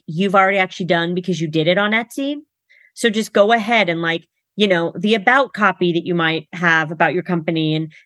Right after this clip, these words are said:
things that you've already done, like, you can just copy and paste into a new website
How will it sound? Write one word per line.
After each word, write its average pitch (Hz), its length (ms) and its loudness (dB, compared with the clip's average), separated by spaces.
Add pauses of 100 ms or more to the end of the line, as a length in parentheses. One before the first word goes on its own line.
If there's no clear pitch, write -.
things 269 240 2
that 233 100 -6
you've 226 120 -4
already 214 220 2
done, 185 200 0
like, 196 140 -4
you 220 140 -6
can 403 180 0
just 427 360 -4
copy 214 380 0
and 214 120 -2
paste 196 520 -4 (440)
into 196 280 -2
a 208 60 0
new 185 160 0
website 190 520 -2